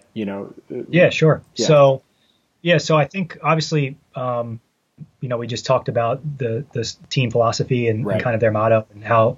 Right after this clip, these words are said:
Speaker 2: what they sort of live by and how the culture was formed, but really getting there as a new employee or new person and kind of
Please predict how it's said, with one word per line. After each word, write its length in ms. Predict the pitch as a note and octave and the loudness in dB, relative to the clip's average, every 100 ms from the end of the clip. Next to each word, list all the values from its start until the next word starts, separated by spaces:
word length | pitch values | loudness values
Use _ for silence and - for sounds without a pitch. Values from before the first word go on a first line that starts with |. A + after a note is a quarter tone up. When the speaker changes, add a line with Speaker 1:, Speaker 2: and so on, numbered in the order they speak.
| - | -6
Speaker 2:
what 280 | B2 A#2 A#2 | -4 -2 0
they 300 | A2+ G#2+ B2+ | 0 0 -4
sort 220 | - C3+ A2 | 0 0 2
of 80 | |
live 180 | G#2+ A2 | 4 2
by 280 | A2 G#2+ G#2+ | 2 2 0
and 220 | G2 G2 - _ _ _ - | -2 -6 -12 _ _ _ -2
how 160 | C3 A#2+ | 2 4
the 80 | |
culture 320 | A2+ D3 C#3 B2+ | 4 4 4 0
was 140 | A#2 | 0
formed, 320 | D3 C3+ A#2+ | 4 4 4
but 240 | B2 B2 C3 | 2 2 4
really 300 | E3 E3+ A#2 | 4 4 2
getting 400 | - C#3 D#3 C3 | 0 2 2 2
there 320 | C3 C3 C#3 | 2 2 0
as 160 | B2 | -4
a 80 | A2+ | -4
new 380 | A2 A#2+ B2+ C3 _ - | -4 0 0 -2 _ -6
employee 480 | B2+ G#2+ C3+ B2+ A#2+ | -4 0 0 2 0
or 60 | |
new 160 | A#2 A#2+ | 0 2
person 500 | C3 B2+ C#3 B2+ - - - - | 2 2 2 0 -4 -16 -20 -10
and 160 | B2 A2+ | -4 -2
kind 220 | C3 B2 | 2 4
of 240 | A#2 A2 | 2 -2